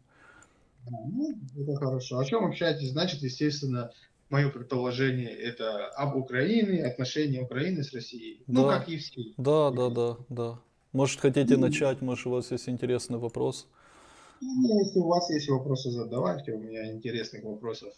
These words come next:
Speaker 1: не присутствует, естественно.
Speaker 2: Вы осуждаете или оправдываете нападение России на Украину?
Speaker 1: Ну, я не осуждаю и не оправдываю, но
Speaker 2: Если выбрать
Speaker 1: Ну.
Speaker 2: надо, что выберете?
Speaker 1: Лично моё мнение, что Россия пока что защищается.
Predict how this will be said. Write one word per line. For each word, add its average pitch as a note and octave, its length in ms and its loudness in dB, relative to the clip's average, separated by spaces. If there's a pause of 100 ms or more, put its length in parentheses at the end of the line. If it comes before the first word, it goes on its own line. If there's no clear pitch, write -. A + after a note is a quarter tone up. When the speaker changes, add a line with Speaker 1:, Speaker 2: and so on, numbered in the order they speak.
(120)
Speaker 1:
не - 80 -20
присутствует, - 680 -12
естественно. - 500 -20 (340)
Speaker 2:
Вы B2+ 160 4
осуждаете C#3 600 2
или B2+ 80 2
оправдываете A#2+ 720 0
нападение A#2+ 560 -4
России A#2+ 340 -6
на A#2+ 140 -6
Украину? B2 420 -10 (640)
Speaker 1:
Ну, D#3 640 0
я E3 340 2
не D3+ 100 2
осуждаю C#3+ 680 2
и A#2+ 60 -2
не B2 100 -2
оправдываю, B2 800 -2
но A#2 640 -4 (460)
Speaker 2:
Если C3 240 4
выбрать B2+ 420 6
Speaker 1:
Ну. B2 60 2
Speaker 2:
надо, A#2+ 240 0
что A#2+ 240 2
выберете? A#2 560 -4 (920)
Speaker 1:
Лично F3 380 -2
моё F3 280 2
мнение, F3 480 2
что B2 320 -2
Россия B2 360 0
пока A2 240 -6
что A2 200 -8
защищается. A2 680 -12